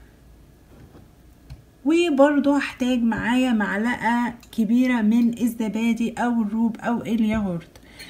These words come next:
طيب أنا هبدأ بقى أعمل المكونات دي كلها، هبدأ أعملها مع بعض ونشوف هنعملها ازاي ونستخدمها ازاي. هنجيب الطبق بتاعنا وهنبدأ نضيف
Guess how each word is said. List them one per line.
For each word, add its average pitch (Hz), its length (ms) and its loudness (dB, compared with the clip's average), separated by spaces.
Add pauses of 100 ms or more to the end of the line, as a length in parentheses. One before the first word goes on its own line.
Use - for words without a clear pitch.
(180)
طيب 170 300 -6
أنا 320 260 0
هبدأ 302 240 2
بقى 302 240 2
أعمل 269 340 6
المكونات 226 560 2
دي 269 200 0
كلها، 254 520 0
هبدأ - 200 -8
أعملها 220 480 -2
مع 185 220 -2
بعض 254 380 -2
ونشوف 233 480 0
هنعملها 226 520 -4
ازاي 247 300 0
ونستخدمها 214 680 -2
ازاي. - 280 -10 (1160)
هنجيب 349 260 -2
الطبق 277 340 2
بتاعنا 262 420 2
وهنبدأ 254 480 4
نضيف 240 400 2